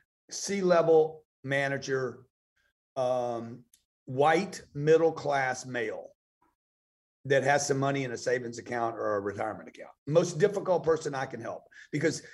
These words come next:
they, they're, there's no threats in their environment. They have money saved, their debts are paid off, they got a good salary, a good job, they're appreciated and respected, they got a couple of kids,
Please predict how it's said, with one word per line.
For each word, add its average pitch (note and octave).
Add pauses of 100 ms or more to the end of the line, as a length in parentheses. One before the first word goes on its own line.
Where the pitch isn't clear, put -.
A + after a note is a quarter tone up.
(400)
they, D#3
they're, E3
there's F3+
no F#3+
threats E3+
in C#3+
their C3
environment. A#2+
They -
have A#2
money C3
saved, B2+
their A2
debts B2
are A#2+
paid A#2+
off, A#2
they A2+
got A2+
a A2
good B2
salary, A#2+
a A#2
good A2+
job, A2+
they're A#2
appreciated A#2
and A2+
respected, A2+
they A#2
got A#2
a A2+
couple A#2+
of A#2
kids, A#2